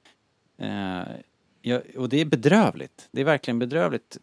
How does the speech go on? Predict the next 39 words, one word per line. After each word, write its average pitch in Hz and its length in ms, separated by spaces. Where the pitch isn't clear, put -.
synd. 92 720
Det 123 80
är 143 60
så 180 120
himla 120 480
synd 98 420
när 113 140
det 113 180
finns - 480
så 170 160
mycket 131 300
potential. - 640
Så - 120
att, - 240
eh, 123 240
det 127 140
är 175 60
klart 214 240
att 175 60
man 160 140
kan, 143 300
som 143 200
vi 135 120
brukar 139 340
göra, 143 240
liksom 123 240
lyfta 123 360
allting 127 440
vi 113 80
älskar. 110 380
Och 117 40
det 104 60
finns 117 200
massor 147 680
av 123 120
coola 117 320
koncept - 520
och, 110 240
och 104 140